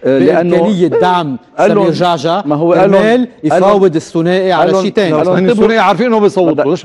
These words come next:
Speaker 3: عارفين إنه ما
Speaker 2: ما
Speaker 3: بيصوتوا.
Speaker 2: بي-، ما،
Speaker 3: ما عارفين
Speaker 2: يعني،
Speaker 3: ما بيصوتوا.
Speaker 2: يعني ورقة مش رابحة.
Speaker 3: ما بيصوتوا.
Speaker 1: ما عم بقول لك، بس
Speaker 2: طيب.
Speaker 1: ممكن
Speaker 2: خليني
Speaker 1: يستخدم
Speaker 2: فوت على
Speaker 1: لأنه
Speaker 2: فاصل.
Speaker 1: آلة.
Speaker 2: إيه.
Speaker 1: بس أنا عم بقول لك إياها قبل ما تفوت على الفاصل لأنها
Speaker 2: إيه.
Speaker 1: مهمة لإلك.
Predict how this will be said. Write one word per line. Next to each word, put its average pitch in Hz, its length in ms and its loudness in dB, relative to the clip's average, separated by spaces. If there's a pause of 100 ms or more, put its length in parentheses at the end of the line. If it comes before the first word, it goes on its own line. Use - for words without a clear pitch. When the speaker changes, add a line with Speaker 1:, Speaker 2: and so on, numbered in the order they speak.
Speaker 3:
عارفين 160 340 -4
إنه 220 120 -2
ما 208 60 0
Speaker 2:
ما 208 40 2
Speaker 3:
بيصوتوا. 185 360 0
Speaker 2:
بي-، 160 60 -2
ما، 170 160 -2
Speaker 3:
ما 139 460 -6
عارفين 185 220 2
Speaker 2:
يعني، 285 100 0
Speaker 3:
ما 247 60 2
بيصوتوا. 214 300 -2
Speaker 2:
يعني 175 100 2
ورقة 190 340 2
مش 185 180 -4
رابحة. 175 340 -2
Speaker 3:
ما 233 60 2
بيصوتوا. 233 340 0
Speaker 1:
ما 214 80 2
عم 214 60 0
بقول - 120 -2
لك، 170 120 -2
بس 175 160 -2
Speaker 2:
طيب. 190 100 -2
Speaker 1:
ممكن 226 320 -2
Speaker 2:
خليني 247 200 2
Speaker 1:
يستخدم 233 200 2
Speaker 2:
فوت 202 80 0
على 175 160 2
Speaker 1:
لأنه 170 160 2
Speaker 2:
فاصل. 196 240 2
Speaker 1:
آلة. 117 240 0
Speaker 2:
إيه. 110 180 -4
Speaker 1:
بس 131 100 -8
أنا 143 180 0
عم 147 60 -2
بقول 156 100 0
لك 156 180 -2
إياها 165 160 -2
قبل 160 100 -2
ما 156 60 -2
تفوت 151 200 -10
على 135 60 -2
الفاصل 143 360 -6
لأنها 110 180 -6
Speaker 2:
إيه. 117 60 -6
Speaker 1:
مهمة 143 260 -2
لإلك. 101 320 -8